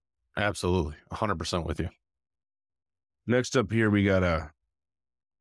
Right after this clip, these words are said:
Speaker 2: couple guys named Shaq. So the first one we're gonna talk about is Shaq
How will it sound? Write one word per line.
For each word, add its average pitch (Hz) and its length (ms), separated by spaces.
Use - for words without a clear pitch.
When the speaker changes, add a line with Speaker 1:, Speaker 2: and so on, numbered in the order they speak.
Speaker 2:
couple 101 240
guys 87 360
named 80 220
Shaq. 78 480
So - 140
the 76 100
first 110 280
one 104 120
we're 95 100
gonna 87 200
talk 85 320
about 82 340
is 76 100
Shaq 80 280